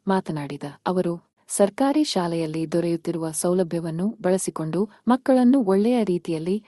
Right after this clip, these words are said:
ಶೈಕ್ಷಣಿಕ ಪ್ರಗತಿಯನ್ನು ಸಾಧಿಸಲಾಗುತ್ತಿದೆ ಎಂದು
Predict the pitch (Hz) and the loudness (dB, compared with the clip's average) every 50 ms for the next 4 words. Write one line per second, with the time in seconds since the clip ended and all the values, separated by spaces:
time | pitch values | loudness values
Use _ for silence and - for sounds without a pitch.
0 | _ - - - 233 262 254 - - 220 202 190 - 170 156 - 160 151 165 160 | _ -10 0 2 2 2 2 0 2 2 2 2 0 -4 -6 -6 -4 -4 -4 -4
1 | - 170 160 160 156 147 - - 165 160 165 160 - 175 165 156 143 160 156 - | -4 -4 -4 -4 -6 -6 -6 -6 -6 -6 -6 -6 -6 -4 -6 -6 -6 -8 -8 -8
2 | 156 143 156 156 151 - _ _ - 202 208 202 185 185 208 220 | -6 -6 -6 -6 -8 -10 _ _ 0 2 4 4 4 2 0 -2